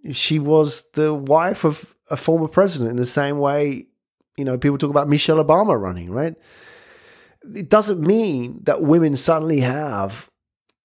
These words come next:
access or power. It just means that they're the next best thing, really, for the voters. It's the next, it's as near as you can get to getting that person in for a third term. So going back to entrepreneurship,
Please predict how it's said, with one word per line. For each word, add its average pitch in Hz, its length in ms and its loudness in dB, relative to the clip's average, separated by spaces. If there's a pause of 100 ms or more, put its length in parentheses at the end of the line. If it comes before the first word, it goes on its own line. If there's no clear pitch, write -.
(160)
access 127 520 0
or 110 120 -2
power. 143 440 0
It 104 220 -6
just 127 240 0
means 123 540 2
that 110 320 -6 (500)
they're 120 200 2
the 120 120 2
next 127 260 -2
best - 320 0
thing, 143 240 2
really, 113 280 -2
for 113 500 0
the 113 300 -4
voters. 123 500 2
It's - 180 -10
the 113 100 -2
next, - 360 -2 (320)
it's 147 300 -8
as 143 200 -2
near 165 200 6
as 143 100 2
you 131 60 -2
can 135 120 -2
get 143 220 2
to 131 80 -4
getting 135 260 2
that 135 160 -2
person 123 340 0
in 120 120 0
for 120 160 -2
a - 20 -6
third 127 340 0
term. 147 440 -6 (1500)
So 156 160 2
going 170 300 2
back 175 260 -2
to 147 80 0
entrepreneurship, 139 760 2